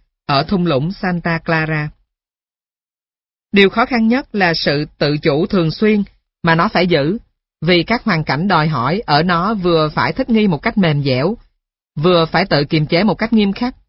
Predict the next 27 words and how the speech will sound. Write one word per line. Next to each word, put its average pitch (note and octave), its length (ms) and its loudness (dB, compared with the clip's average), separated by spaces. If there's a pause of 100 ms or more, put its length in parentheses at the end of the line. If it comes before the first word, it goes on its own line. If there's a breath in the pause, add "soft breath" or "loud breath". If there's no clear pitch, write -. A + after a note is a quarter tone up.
(140)
các A#3+ 240 -2
thèm D#3+ 260 0
muốn F3 160 0
tự D3 140 -2
nhiên. E3 320 0 (880)
Khi G#3+ 180 2
đi G3 160 2
theo F#3 200 0
chủ D#3 260 0
đến F3+ 280 0
San G3 260 0
Jose, E3 380 -2 (1500)
chạy D#3+ 220 2
sau F#3 240 0
chiếc A3+ 180 -6
xe, F3+ 320 -2 (360)
hoặc F3+ 200 0
đi G3+ 160 2
tản F#3+ 220 0
bộ D3+ 180 2
trong F3+ 180 0
phố G#3 160 -2
phường, F3 340 0 (800)
những F3+ 220 2
lúc C#4 180 0
dừng F#3 220 0
lại, D3 380 -4